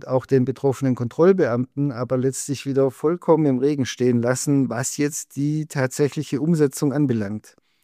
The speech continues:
Und unser System, das wir heute dargestellt haben, hat rechtliche Grundlagen, hat Verwaltungs-,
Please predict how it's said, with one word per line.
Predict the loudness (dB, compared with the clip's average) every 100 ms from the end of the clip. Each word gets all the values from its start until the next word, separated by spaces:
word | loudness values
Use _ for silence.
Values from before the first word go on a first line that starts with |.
| _ _ _ _ _ _ _ _ 0
Und | 4 4 2 0 -4 -20 _
unser | -2 2 4 4
System, | 2 -4 4 4 4 2
das | -2 0
wir | 4
heute | 6 6 4
dargestellt | 2 2 0 0 0 2
haben, | 2 0 2 0 -2 -6 _ -10
hat | -2 -2 -2 -18 -20 _
rechtliche | 0 2 2 -4 0 -2
Grundlagen, | 0 0 2 4 6 4 0 -2
hat | 2 2 0
Verwaltungs-, | -6 -2 2 2 2 0 -2 -4 -14 -16 -18